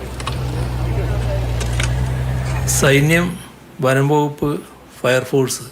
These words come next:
എന്നിവരടങ്ങിയ സംഘങ്ങളെയാണ് ഇന്ന് പ്രത്യേകമായി നിയോഗിച്ചിരിക്കുന്നത്. സൂചിപ്പാറ മുതൽ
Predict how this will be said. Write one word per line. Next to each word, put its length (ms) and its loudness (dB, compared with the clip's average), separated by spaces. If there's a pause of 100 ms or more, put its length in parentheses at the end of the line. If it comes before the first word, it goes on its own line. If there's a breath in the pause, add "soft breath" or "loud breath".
(320)
എന്നിവരടങ്ങിയ 600 2 (1000)
സംഘങ്ങളെയാണ് 800 2 (1160)
ഇന്ന് 180 4 (100)
പ്രത്യേകമായി 680 2 (460)
നിയോഗിച്ചിരിക്കുന്നത്. 840 -2 (1700)
സൂചിപ്പാറ 500 2 (120)
മുതൽ 200 0